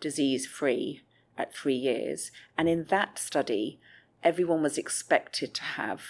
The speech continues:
whole brain radiotherapy, although those over sixty were allowed by physician choice to avoid it in first remission, but many people did have radiotherapy. So since then, we did the I L S G thirty-two study,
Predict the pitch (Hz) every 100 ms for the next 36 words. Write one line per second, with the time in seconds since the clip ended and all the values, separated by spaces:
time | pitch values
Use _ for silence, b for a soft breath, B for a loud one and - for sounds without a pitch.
0 | - _ - 123 127 120 120 113 135 -
1 | 113 104 - 64 - B B B - 147
2 | 147 147 143 135 151 156 139 135 131 -
3 | - - - - 104 - - - 147 151
4 | 143 143 139 139 - 139 143 147 135 131
5 | 123 - 139 127 - 131 - 131 - -
6 | 127 127 - - - 139 131 139 123 -
7 | 123 120 104 - - 117 - - 202 B
8 | B - 160 147 147 151 143 135 127 127
9 | 123 117 - - - - 117 - - 208
10 | _ B B B - 180 175 240 233 -
11 | 170 151 151 147 139 135 - 139 - 131
12 | - - - 196 - 208 214 240